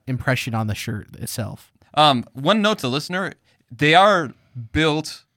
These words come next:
Speaker 2: a little snug.
Speaker 1: They're built a little snug, but which you like.
Speaker 2: Right. I mean,
Speaker 1: You like it.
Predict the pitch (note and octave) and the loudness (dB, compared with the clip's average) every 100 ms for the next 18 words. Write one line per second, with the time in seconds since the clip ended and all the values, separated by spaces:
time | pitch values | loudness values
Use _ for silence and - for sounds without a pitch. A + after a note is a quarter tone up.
0 | _ _ _ - A2+ C3+ D#3+ - B2 A#2 | _ _ _ -14 -8 -6 -6 -6 -6 -6
1 | F2+ - G#2+ _ _ _ - A#2+ C3 C#3+ | -6 -10 -20 _ _ _ -14 -6 -4 -4
2 | F3 F3 - B2 A2+ G2 G#2 G#2+ F#2+ _ | -4 -4 -4 -4 -4 -4 -6 -6 -8 _
3 | _ _ _ _ _ _ _ _ _ _ | _ _ _ _ _ _ _ _ _ _
4 | _ _ _ C3+ C3 B2+ C#3+ A2+ G#2+ - | _ _ _ -4 -4 -2 -2 -2 -6 -8
5 | - _ D3+ E3+ A#2+ F#2 - B2 A#2+ A2 | -18 _ 2 4 4 -2 -6 -4 -2 -4
6 | A2 G#2 - | -6 -8 -14